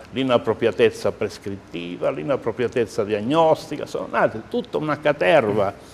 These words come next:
di altre cose, sempre per il combinato disposto di una programmazione sbagliata. Questo Paese, se non cambia programmazione, fra dieci anni la sanità non ce l'ha più. La sanità come intesa,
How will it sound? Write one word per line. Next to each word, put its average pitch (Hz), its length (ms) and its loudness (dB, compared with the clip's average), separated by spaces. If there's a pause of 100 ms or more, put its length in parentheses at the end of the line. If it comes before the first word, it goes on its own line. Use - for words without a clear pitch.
(320)
di 95 140 -2
altre 170 400 2
cose, 110 640 4 (300)
sempre - 400 2
per 127 160 4
il 123 100 0
combinato 151 600 2
disposto 143 840 -4
di 131 120 -4
una 127 280 -2 (120)
programmazione 151 920 2
sbagliata. 131 920 2
Questo 117 300 -4
Paese, 139 300 0
se 117 160 -6
non 110 180 -6
cambia 151 340 -2
programmazione, 80 1000 -4
fra 113 260 -2 (140)
dieci 156 320 -2
anni 156 360 -2 (260)
la 147 120 2
sanità 139 500 -4 (100)
non 127 180 -6
ce 120 100 -8
l'ha 92 60 -4 (120)
più. - 120 -18 (560)
La 85 80 -10
sanità 101 460 2
come 107 260 -2
intesa, 127 720 8